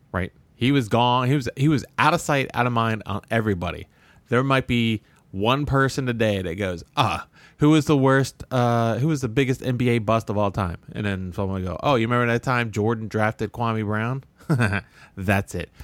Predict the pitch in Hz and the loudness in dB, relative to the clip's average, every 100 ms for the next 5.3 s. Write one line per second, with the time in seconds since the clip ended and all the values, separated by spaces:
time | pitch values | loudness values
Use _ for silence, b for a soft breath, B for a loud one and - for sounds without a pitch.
0 | B B 95 123 - 170 131 120 117 101 | B B 2 2 4 0 2 2 2 2
1 | 110 - 120 104 90 - 98 92 101 - | -2 -4 -2 0 -2 -4 -4 -2 -4 -2
2 | 101 95 95 90 95 113 95 90 - 104 | -2 -2 -4 -6 -2 -2 -2 -8 -8 -4
3 | 131 143 131 135 - 135 90 92 120 110 | 0 0 0 -2 -2 -2 -2 -4 -4 -4
4 | - 104 104 101 95 98 104 107 b b | -6 -4 -4 -4 -6 -4 -4 -6 b b
5 | b _ - | b _ -18